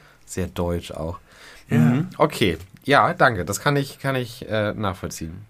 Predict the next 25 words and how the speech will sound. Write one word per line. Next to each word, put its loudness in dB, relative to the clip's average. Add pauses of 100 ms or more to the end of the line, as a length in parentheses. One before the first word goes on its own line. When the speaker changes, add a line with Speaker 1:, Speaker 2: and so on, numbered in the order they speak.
(100)
Speaker 2:
Und, 2
ähm, 4 (2000)
also 2
da, 0 (320)
dieses, 2 (360)
dieses -2
Plan, 0
diese -2
Freude 2
am -4
Plan, -4
das -8
geht -2
mir 0
so 0
ab. 2 (460)
Weil 6
ich -2
mag 4
ja 6
Urlaub, 2
aber 4
für 0
mich 4
ist -2